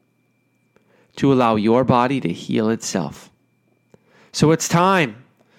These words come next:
It's time to step up. It's time to take your health seriously as your number one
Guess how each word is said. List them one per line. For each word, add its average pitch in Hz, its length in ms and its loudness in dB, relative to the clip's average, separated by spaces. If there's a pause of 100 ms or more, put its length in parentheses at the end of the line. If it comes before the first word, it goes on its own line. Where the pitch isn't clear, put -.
(200)
It's - 200 -8
time 156 260 0
to 147 60 0
step - 340 0
up. 151 220 0 (840)
It's - 220 -4
time 170 320 0
to 139 60 -2
take 165 280 0
your 151 120 2
health 143 360 0 (300)
seriously 156 540 0
as 123 160 0
your 131 100 2
number 147 300 2
one 139 400 0